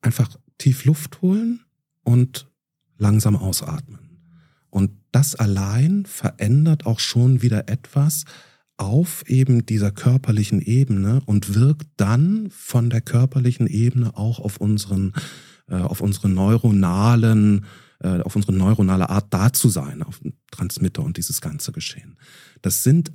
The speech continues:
Anteile, die da wirksam werden. Und es ist spannend zu beobachten, dass wenn man beides zusammendenkt, diese Top-Down-Methoden und die Bottom-Up-Methoden,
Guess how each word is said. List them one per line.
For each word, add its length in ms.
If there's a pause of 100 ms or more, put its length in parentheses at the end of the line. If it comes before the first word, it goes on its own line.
(120)
Anteile, 720
die 100
da 200
wirksam 520
werden. 500 (440)
Und 380 (120)
es 180
ist 300
spannend 480
zu 140
beobachten, 840 (320)
dass 420
wenn 240
man 280
beides 500
zusammendenkt, 920 (160)
diese 260
Top-Down-Methoden 1200
und 200
die 60
Bottom-Up-Methoden, 1160